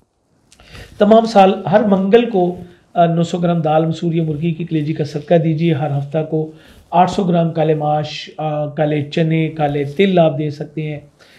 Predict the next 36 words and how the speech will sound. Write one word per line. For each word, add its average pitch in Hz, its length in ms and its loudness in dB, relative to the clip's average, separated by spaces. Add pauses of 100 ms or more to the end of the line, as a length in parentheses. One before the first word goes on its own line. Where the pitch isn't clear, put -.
(160)
या 180 220 6
काले 160 280 2
बैंगन 202 360 2
आप 170 140 6
दे 147 180 -2
सकते - 320 -8
हैं। 147 200 -10
इन 185 120 -4
चीज़ों 156 240 -6
का 151 120 -8
सदका 139 280 -10
देना 143 380 -8 (360)
आपके 143 240 0
लिए 151 140 0
बहुत 143 320 2
ही 143 60 0
जो 143 140 0
है 147 100 -2
वो 147 300 -4 (160)
बेहतरीन 143 360 -4
होगा। 135 260 -6 (600)
विरद 226 180 6
ख़ास 143 440 4
ये 262 300 2
आपके 208 400 8
लिए 220 540 -2
इंतहाई 196 460 2
ज़रूरी 180 260 0
होगा, 170 420 0 (340)
इसलिए 185 340 0
इस 175 80 2
पर - 160 -2
ख़ास 156 260 4
तवज्जो 151 260 -2
कीजिएगा। 165 340 2
रोज़ाना 208 600 6